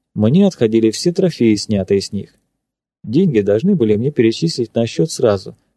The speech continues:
как патрули вернутся на базу, а трофеи солдаты уже разложили на траве.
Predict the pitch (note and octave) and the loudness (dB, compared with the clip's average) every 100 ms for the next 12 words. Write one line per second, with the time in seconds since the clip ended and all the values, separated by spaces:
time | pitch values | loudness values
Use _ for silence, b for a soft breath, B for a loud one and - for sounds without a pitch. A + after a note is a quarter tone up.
0 | _ A#2 G#2+ - A#2 G#2+ C#3 D#3 C3 B2 | _ 0 0 0 -2 0 2 2 2 0
1 | A#2 - B2 B2+ A2+ G#2 A2 - C3 D#3 | -2 -2 -4 0 0 2 0 -2 -2 -2
2 | D3+ A#3+ A3+ E3+ - F3 A3 A2 A#2 G3 | -2 -2 -2 -2 -2 -2 0 0 0 0
3 | A2+ G2+ G2+ G2+ G#2 G#2 - G2+ F#2 | 2 0 0 0 0 -2 -2 -4 -4